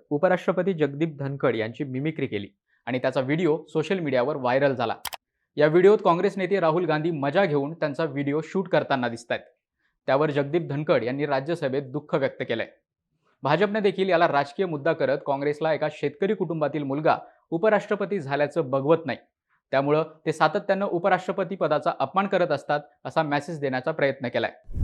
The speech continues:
राष्ट्रपती द्रौपदी मुर्मू, पंतप्रधान नरेंद्र मोदी, लोकसभा अध्यक्ष ओम बिर्ला आणि सर्वच भाजप नेत्यांनी हा घटनात्मक पदाचा अपमान असल्याची टीका केली आहे. धनखड जाट समाजातून येत असल्यानं विरोधकांनी जाटांचा अपमान केलाय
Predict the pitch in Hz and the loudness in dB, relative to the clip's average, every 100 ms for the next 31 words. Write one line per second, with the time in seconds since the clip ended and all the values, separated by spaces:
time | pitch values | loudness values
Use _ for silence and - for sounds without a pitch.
0 | - - - 147 - 185 190 208 160 156 | 8 8 6 2 2 0 2 2 2 4
1 | 170 170 156 165 147 131 147 156 160 160 | 4 4 4 2 0 0 -2 -2 0 0
2 | 175 160 170 214 190 139 127 123 135 - | 0 0 0 0 0 0 -2 -2 -4 -2
3 | 165 165 147 170 - - 170 185 151 170 | 0 2 0 -4 -4 -2 0 0 2 4
4 | 180 104 - 139 147 - 151 202 180 143 | 4 2 0 -4 -4 -4 0 0 0 -2
5 | 143 160 131 131 147 127 156 - _ - | -2 -2 -2 0 0 -2 -6 -10 _ -2
6 | 170 147 156 202 202 214 165 139 131 151 | 0 0 -2 -4 -4 -2 0 0 0 -2
7 | - 139 160 180 147 - 123 165 151 139 | -2 -4 -2 0 0 -2 -4 -4 -4 -2
8 | 139 123 113 - _ _ _ _ _ 139 | -2 -2 -4 -6 _ _ _ _ _ -4
9 | 139 143 160 165 - 143 160 196 - 185 | -2 2 2 0 -6 0 4 4 2 -2
10 | 170 170 175 170 156 165 135 147 135 156 | 0 0 -2 -2 -2 -2 -2 -2 -2 -2
11 | 143 165 175 170 175 190 147 143 165 170 | 0 2 2 0 -2 -4 -2 0 0 0
12 | 190 - 139 - 202 196 156 127 | -2 -2 -4 -2 -2 0 0 0